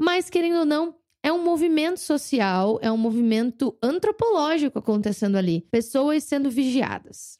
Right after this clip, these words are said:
Eu já ouvi dizer, e eu não tenho como provar se é verdade ou não, que existe ali um roteiro. Eu não duvido que isso aconteça, de que algumas pessoas são brifadas antes de entrar. Mas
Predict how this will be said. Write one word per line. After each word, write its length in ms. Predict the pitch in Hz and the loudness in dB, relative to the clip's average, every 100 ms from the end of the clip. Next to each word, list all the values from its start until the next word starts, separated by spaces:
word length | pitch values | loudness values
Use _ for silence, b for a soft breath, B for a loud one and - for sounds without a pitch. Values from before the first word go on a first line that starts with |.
| _ | _
Eu 280 | 349 427 392 | 0 2 2
já 200 | 285 262 | 2 2
ouvi 280 | 269 233 | 0 0
dizer, 520 | 190 226 196 175 165 - | 0 0 2 0 0 -2
e 80 | 220 | -2
eu 60 | 226 | 0
não 140 | 202 | 0
tenho 180 | 208 202 | 0 -2
como 240 | 196 196 | 0 -2
provar 400 | 196 190 180 165 | 0 0 0 -2
se 100 | 185 | -2
é 40 | 196 | 0
verdade 420 | 185 185 165 180 | 0 0 0 0
ou 80 | 226 | 2
não, 340 | 233 196 226 233 | 2 0 -2 -4
que 120 | - | -2
existe 260 | 311 330 349 | -2 0 0
ali 160 | 320 | 0
um 160 | 311 320 | 0 0
roteiro. 580 | 320 349 - 170 151 - - _ | -2 -2 -2 -2 -2 -6 -16 _
Eu 120 | 285 | -2
não 120 | 359 | 0
duvido 460 | 415 392 302 339 294 | 0 0 0 2 0
que 140 | - | -2
isso 120 | 208 | -2
aconteça, 680 | 190 190 190 185 170 185 208 202 | -2 0 0 0 -2 -2 -4 -4
de 120 | 196 | -4
que 100 | 220 | -2
algumas 320 | 202 208 208 | 0 0 0
pessoas 320 | 208 - 214 | -2 -2 -2
são 180 | 214 214 | 0 0
brifadas 760 | 226 269 - 185 180 190 208 - - | 2 0 -2 -2 0 0 -2 -6 -4
antes 460 | 240 311 330 320 | -2 0 0 -2
de 140 | 262 285 | 2 2
entrar. 500 | 302 330 196 - 180 _ | 0 0 -2 -4 -8 _
Mas 540 | 254 269 269 294 302 | 2 2 2 0 -4